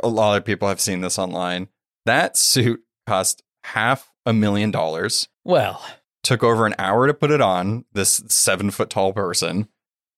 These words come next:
Speaker 1: and it killed. It, it was so good. We're seeing another stage of the infection here. I will admit, okay, I'm just gonna admit,
Speaker 2: Ooh.
Speaker 1: there's something that I was curious about.
Speaker 2: Uh-huh.
Speaker 1: So this whole thing, infected,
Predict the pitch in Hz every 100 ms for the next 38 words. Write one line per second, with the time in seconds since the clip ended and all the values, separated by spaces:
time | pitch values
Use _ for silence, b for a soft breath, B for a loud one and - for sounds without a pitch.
0 | - 107 107 113 113 - 147 - - 220
1 | 135 - _ - 127 - 139 143 135 -
2 | 147 143 160 135 139 131 95 95 - 107
3 | 113 - 135 135 117 113 110 - - 95
4 | 101 101 95 101 92 - 90 - 117 110
5 | 117 123 131 _ _ _ _ - 123 147
6 | 165 165 - 127 127 113 90 - _ 101
7 | 98 92 101 117 - 127 120 107 90 -
8 | _ - 381 415 _ _ - - - -
9 | 139 139 147 143 123 - 107 107 101 -
10 | - 117 92 92 - 95 65 - - 120
11 | 104 98 165 _ _ - - 120 120 104
12 | - _ - 131 135 190 220 160 113 95
13 | 110 - _ - 113 98 98 - 85